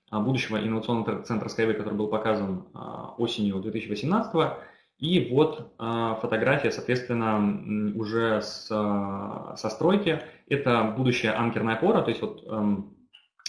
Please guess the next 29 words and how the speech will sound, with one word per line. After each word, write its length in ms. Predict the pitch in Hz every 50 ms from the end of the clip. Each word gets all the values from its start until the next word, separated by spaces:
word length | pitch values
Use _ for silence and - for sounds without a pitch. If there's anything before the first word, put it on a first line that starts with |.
| -
как 120 | - 120 107
бы 80 | 117
если 180 | 120 123 - 123
вы 60 | 117
видите 260 | 117 123 120 113 - -
на 140 | 110 113 107
переднем 300 | - 117 117 117 113 107
плане, 340 | 151 190 226 202 151 - - - - - - -
вот 100 | - -
перед 160 | 117 113 123
нами 140 | 123 120 113
есть 120 | 104 104 -
анкерная 360 | 123 120 120 120 117 117 117
опора, 460 | - 180 226 214 185 143 120 - - -
вдалеке 640 | 104 104 107 104 107 110 110 120 120 123 - 127 113
виднеются 480 | 110 113 117 113 110 104 - - 101
две 260 | 101 104 104 117 113 101
промежуточные 520 | - 107 117 127 196 208 208 - 151 135
опоры 240 | 120 - 123 120 120
и 80 | 127 180
еще 200 | - - 131 123
одна 220 | 120 117 113 - -
анкерная 400 | 120 120 120 117 110 110 107 104
опора. 340 | - 101 98 92 - - - - - - - - - _ _ -
И 100 | - 202
вот 140 | 208 - 170
это, 160 | 165 156 135
соответственно, 640 | 123 127 120 131 139 135 - 131 127 123 120 110 107
м, 640 | 104 101 101 - - 107 110 107 104 101 92 -